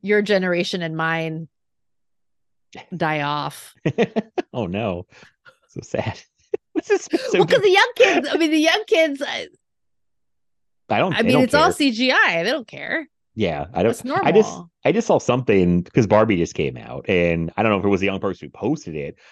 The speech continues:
Speaker 2: but it was going around where it was like, "Oh, it's so cool how they did this thing on Barbie," 'cause they just did, like, an old school effect of, like, putting the Barbie car on, like, a, almost like a big treadmill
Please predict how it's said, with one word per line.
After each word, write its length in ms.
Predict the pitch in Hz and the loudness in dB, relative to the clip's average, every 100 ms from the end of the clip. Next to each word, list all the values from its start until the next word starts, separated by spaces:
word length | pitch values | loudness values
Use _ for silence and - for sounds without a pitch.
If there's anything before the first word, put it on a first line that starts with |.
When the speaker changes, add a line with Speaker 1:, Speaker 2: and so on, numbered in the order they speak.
| _ - | _ 0
Speaker 2:
but 120 | 98 | 2
it 40 | |
was 120 | 101 | 2
going 220 | 87 110 101 | 2 0 2
around 380 | 92 92 92 | 0 -2 -2
where 100 | 90 | -4
it 60 | 82 | -6
was 160 | 90 - | -8 -14
like, 140 | 92 | -10
"Oh, 120 | 170 165 | -4 -4
it's 100 | 156 | 0
so 100 | 165 | 0
cool 220 | 175 170 | 2 2
how 40 | |
they 80 | 147 | 2
did 80 | 139 | -2
this 100 | 143 | -4
thing 100 | 151 | -2
on 120 | 135 117 | -4 0
Barbie," 340 | 123 135 110 | 2 2 0
'cause 140 | 104 | -4
they 80 | 107 | -6
just 160 | 107 120 | -8 -10
did, 80 | 127 | -6
like, 120 | 113 | -4
an 60 | 107 | -4
old 260 | 98 110 | -4 -4
school 320 | 104 - 113 101 | -6 -8 -6 -6
effect 360 | - 107 - | -2 -4 -4
of, 120 | 107 95 | -8 -4
like, 260 | 92 90 _ _ _ _ _ _ | -4 -4 _ _ _ _ _ _
putting 300 | 135 123 113 | -4 -2 -4
the 60 | 98 | -2
Barbie 300 | 101 104 107 | -2 -2 -4
car 420 | - 104 98 92 | -6 -4 -2 -4
on, 220 | 98 98 | -6 -8
like, 180 | 92 87 | -8 -8
a, 240 | 85 80 85 _ _ | -8 -8 -12 _ _
almost 240 | 107 110 107 | -8 -6 -8
like 100 | 95 | -8
a 40 | |
big 200 | 90 98 | -8 -10
treadmill 680 | - 110 101 101 98 95 | -6 -6 -4 -2 -2 -2